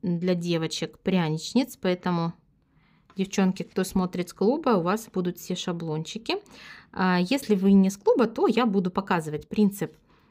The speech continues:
нанесения, а, цветов. Я думаю, у вас не возникнет нюансов и вопросиков, как это потом повторить.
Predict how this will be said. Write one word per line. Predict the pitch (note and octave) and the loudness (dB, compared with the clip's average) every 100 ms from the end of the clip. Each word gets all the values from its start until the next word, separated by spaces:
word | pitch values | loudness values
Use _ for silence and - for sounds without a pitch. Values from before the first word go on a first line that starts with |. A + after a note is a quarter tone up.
| - - | -20 -4
нанесения, | F#3 F#3+ G3 - F4 A4+ A#3 F#3 - _ _ _ _ _ _ _ _ _ _ _ _ - - - | 2 2 2 0 2 4 6 4 -2 _ _ _ _ _ _ _ _ _ _ _ _ -20 -20 -12
а, | - F#3 F3+ F3 | -4 -2 0 -2
цветов. | - A3+ G4+ - | -4 0 2 2
Я | E3+ | 2
думаю, | A#3+ C#4 | 4 4
у | F#3 | 4
вас | A3+ G3 | 2 0
не | |
возникнет | E3+ E3 A3 A3+ G3 | -2 0 0 0 -4
нюансов | F3+ F3+ E3+ F3 E3 - _ - - - | -2 -2 -2 -4 -10 -12 _ -20 -16 -8
и | |
вопросиков, | F3+ E3+ F#3 G#3 G#3+ E3+ - | -6 -4 -2 -4 -4 -6 -6
как | G3+ G#3 | -10 -10
это | - | -12
потом | - D3 F3+ | -12 -8 -6
повторить. | G3 E3+ - F#3+ B2+ | -6 -6 -4 -4 -4